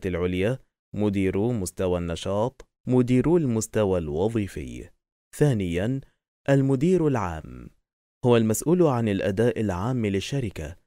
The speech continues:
يضع أهدافًا استراتيجية عامة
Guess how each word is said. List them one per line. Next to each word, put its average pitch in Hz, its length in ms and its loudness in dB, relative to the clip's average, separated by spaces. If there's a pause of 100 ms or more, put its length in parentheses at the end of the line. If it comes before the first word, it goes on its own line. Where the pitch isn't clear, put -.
(160)
يضع 95 600 2
أهدافًا 107 500 0
استراتيجية 95 920 -2
عامة 95 600 -4